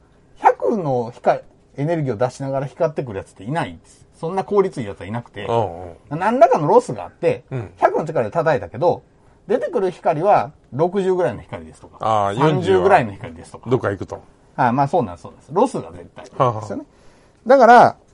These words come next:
Speaker 1: あの、そいつらは逆に、あの、吸収するときはし-、紫外線とかX線みたいな、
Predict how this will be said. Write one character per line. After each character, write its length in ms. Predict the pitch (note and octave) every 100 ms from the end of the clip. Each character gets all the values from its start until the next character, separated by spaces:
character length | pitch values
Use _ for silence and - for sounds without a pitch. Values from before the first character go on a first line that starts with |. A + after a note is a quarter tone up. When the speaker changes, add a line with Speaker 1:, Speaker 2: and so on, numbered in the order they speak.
| _
Speaker 1:
あ 100 | D3+
の、 280 | D#3 D3+ D3+
そ 140 | - C#4
い 60 |
つ 100 | C#4+
ら 120 | C5
は 160 | C#4 B3
逆 260 | A3 G#3+ A#3+
に、 320 | D4 C#3 - - _ -
あ 120 | C3
の、 360 | B2 A#2 A2+ -
吸 180 | - F#4+
収 160 | G4 F4+
す 80 | D#4+
る 80 |
と 140 | E4+ A#3+
き 60 | F#3+
は 80 |
し-、 240 | E3 F3+ -
紫 240 | - - C3+
外 160 | D3 C#3+
線 180 | E3
と 120 | D3+ -
か 120 | G2+
X 300 | B2+ - D3
線 120 | D3
み 40 | C#3
た 100 | F#2
い 40 |
な、 220 | G2 F#2+